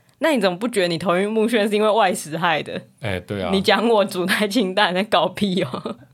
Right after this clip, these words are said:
Speaker 1: <laughs> 就这样，我觉得这就是说话的艺术。
Speaker 2: 哎，真的欸。
Speaker 1: 嘿，这个是一个啊，啊，另外一个，那个，哦，其实蛮可怜的，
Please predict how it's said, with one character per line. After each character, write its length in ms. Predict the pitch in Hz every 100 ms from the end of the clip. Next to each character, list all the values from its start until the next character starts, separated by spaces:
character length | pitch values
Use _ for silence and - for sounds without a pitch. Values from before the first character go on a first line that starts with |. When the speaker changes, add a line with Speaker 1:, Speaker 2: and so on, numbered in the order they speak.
| _
Speaker 1:
<laughs> 520 | _ - - - - -
就 140 | 226
这 60 | 220
样， 200 | 190 - - - _
我 80 | -
觉 100 | 165
得 60 | 196
这 120 | 220
就 120 | 214
是 80 | 214
说 240 | - 185
话 180 | 185 180
的 100 | 156
艺 220 | - 151
术。 240 | 151 - - -
Speaker 2:
哎， 140 | 90
真 180 | 85 95
的 100 | 92
欸。 180 | 90 - _
Speaker 1:
嘿， 220 | 165 165 - _ _ _ _ _ _ _ _ _ _
这 120 | 277
个 120 | 240
是 140 | 196 196
一 60 |
个 220 | - 160 -
啊， 180 | 151 -
啊， 120 | 196
另 140 | 226 247
外 160 | 247
一 40 | 233
个， 240 | 190 147 -
那 120 | 220
个， 160 | 190
哦， 220 | 156 - 151
其 140 | - 170
实 40 |
蛮 160 | 170 151
可 140 | 165
怜 260 | 160 - -
的， 140 | -